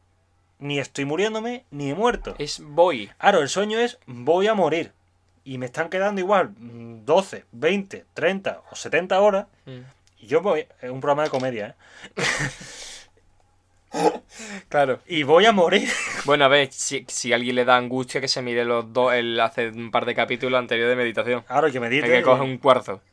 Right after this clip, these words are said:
Speaker 1: <laughs> Y, y, pues, y, y ya está, ¿y qué pasa? Muero.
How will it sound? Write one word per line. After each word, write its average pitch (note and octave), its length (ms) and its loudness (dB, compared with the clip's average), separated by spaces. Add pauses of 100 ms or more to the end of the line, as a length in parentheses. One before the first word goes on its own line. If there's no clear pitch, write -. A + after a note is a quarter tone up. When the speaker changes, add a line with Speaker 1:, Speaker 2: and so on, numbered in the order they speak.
Speaker 1:
<laughs> D#3 720 -8 (800)
Y, C#3 380 -12
y, G2+ 40 -20
pues, - 240 -18
y, A#2+ 460 -16
y - 20 -16
ya G2+ 140 -8
está, G#3 260 0
¿y D3 40 -2
qué C#3 120 2
pasa? F3 340 2
Muero. A#2+ 480 -2